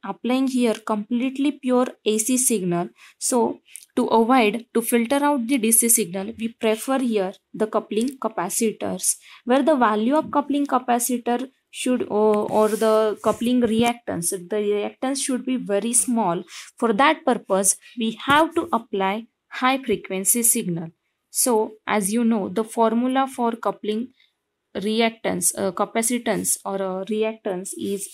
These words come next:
X C is equals to one upon two pi F C. So, as you increase F C, X C goes on decreasing. So,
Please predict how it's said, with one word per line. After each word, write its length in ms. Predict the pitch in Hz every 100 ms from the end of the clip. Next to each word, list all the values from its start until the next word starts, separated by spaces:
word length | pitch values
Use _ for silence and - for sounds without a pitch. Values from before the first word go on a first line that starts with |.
| -
X 240 | 190 190
C 280 | - 254 -
is 120 | 185
equals 400 | 196 - 190 185
to 240 | 220 208 254 _ _ _ _ _ _ - _ - _ _ _ _
one 220 | 196 240
upon 500 | 294 294 262 262 262
two 300 | 262 226 220 -
pi 440 | 196 185 208 247 _ _ _ _ _ _ _ _ _ _ _ _ - -
F 180 | 214 208
C. 400 | - 214 185 165 _ - - _
So, 180 | - 240
as 280 | 240 277 302
you 180 | 311 -
increase 600 | 247 247 254 269 220 226 - _ _ _ _ _ _ _ _ _
F 220 | - 254
C, 500 | - - 202 175 196 _ _ _ _ _
X 260 | 196 196 -
C 200 | 247 247
goes 340 | 190 190 175
on 240 | 190 214 262 _ - 175
decreasing. 640 | 196 - 170 160 185 175 - - - -
So, 400 | - 202 214